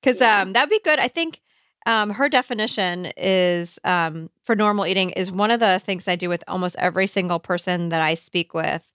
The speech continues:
Speaker 1: about their relationship with food. And you and I are both, like, trying to get it really fast. I can, <laughs> I can hear you typing.
Speaker 2: I know.
Speaker 1: <laughs> But I think it is important because, and I think that's why, Lindsay, you and I reacted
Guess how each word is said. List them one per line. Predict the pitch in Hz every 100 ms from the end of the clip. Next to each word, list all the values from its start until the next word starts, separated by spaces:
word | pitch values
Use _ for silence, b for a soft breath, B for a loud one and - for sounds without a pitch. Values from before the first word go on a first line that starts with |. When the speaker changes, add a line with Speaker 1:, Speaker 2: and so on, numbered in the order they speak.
| _ _ -
Speaker 1:
about | 175 180 165
their | 180
relationship | 175 170 - 175 180 170
with | 170
food. | - 170 160 156
And | 185 -
you | 196 208
and | 190
I | 175
are |
both, | 170 165 170
like, | 175 160
trying | - 170
to | 160
get | 160
it | 156
really | - 175
fast. | - 170 180
I | 175
can, | 277
<laughs> | - 523 571
I | 554
can | 415
hear | 285 269
you | 262
typing. | - 226 208 226
Speaker 2:
I |
know. | 226 214 480 415
Speaker 1:
<laughs> | 403 508 494 440 - 415 466 466 381
But | 294 269 - b b b
I | 240
think | 302 311
it | 302
is | 294
important | - 285 233
because, | 233 240 220 202 - _ - -
and | - 226
I | 226
think | 294 285
that's | 262 -
why, | 190 185 180 175 - -
Lindsay, | 185 196 196
you | 185
and | 190
I | 185
reacted | 180 175 165 - 180 170 175 175